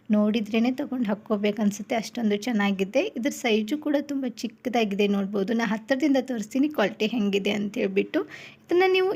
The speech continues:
ಎರಡು ಥರ ಯೂಸ್ ಮಾಡ್ಬೋದು. ಹೇಗೆ ಅಂದ್ರೆ, ಒಂದು ಕಿವಿಲಿ ಹಾಕ್ಕೊಂಡು ಯೂಸ್ ಮಾಡ್ಬೋದು, ಯಾವುದಾದ್ರೂ ಕಾರ್ಯಕ್ರಮ ಇದ್ದಾಗೆ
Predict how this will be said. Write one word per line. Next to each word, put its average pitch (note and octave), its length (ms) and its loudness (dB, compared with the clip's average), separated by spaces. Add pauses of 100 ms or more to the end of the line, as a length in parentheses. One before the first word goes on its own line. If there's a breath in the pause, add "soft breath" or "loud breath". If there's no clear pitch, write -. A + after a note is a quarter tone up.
(140)
ಎರಡು D4 280 4
ಥರ C#4 180 4
ಯೂಸ್ A3+ 360 4
ಮಾಡ್ಬೋದು. G3+ 460 0
ಹೇಗೆ B3 360 0
ಅಂದ್ರೆ, C4 200 4
ಒಂದು A#3 300 -2
ಕಿವಿಲಿ C4 320 0
ಹಾಕ್ಕೊಂಡು A#3 400 2
ಯೂಸ್ G#3 280 4
ಮಾಡ್ಬೋದು, G#3 600 2 (340 loud breath)
ಯಾವುದಾದ್ರೂ C#4+ 540 4
ಕಾರ್ಯಕ್ರಮ A3+ 540 0
ಇದ್ದಾಗೆ G#3+ 420 0